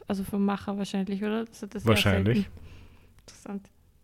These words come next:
Speaker 1: Am Anfang hat das gefühlt immer gemacht. Also, es überrascht mich jetzt, dass er nur einmal, einmal gemacht hat.
Speaker 2: Ja, wir sind dann im, im Holy Land von Mary Joa, wo die Five Elders sitzen, die die direkte Autorität der Weltregierung sind.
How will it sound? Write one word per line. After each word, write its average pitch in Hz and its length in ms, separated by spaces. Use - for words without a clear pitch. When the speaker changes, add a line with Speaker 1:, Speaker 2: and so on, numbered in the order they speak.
Speaker 1:
Am - 100
Anfang 226 400
hat 240 120
das 208 120
gefühlt - 340
immer 233 280
gemacht. - 460
Also, 208 280
es - 340
überrascht 220 420
mich 220 100
jetzt, 196 200
dass 190 180
er 190 60
nur 233 160
einmal, 202 440
einmal 202 260
gemacht 202 320
hat. 208 80
Speaker 2:
Ja, 98 260
wir 110 180
sind 123 200
dann 117 180
im, 107 320
im 107 260
Holy 107 200
Land 104 220
von 113 140
Mary 104 200
Joa, 113 460
wo 107 60
die 101 80
Five 101 280
Elders 104 320
sitzen, 107 460
die 101 100
die 92 160
direkte 117 500
Autorität 101 760
der 95 100
Weltregierung 92 560
sind. - 340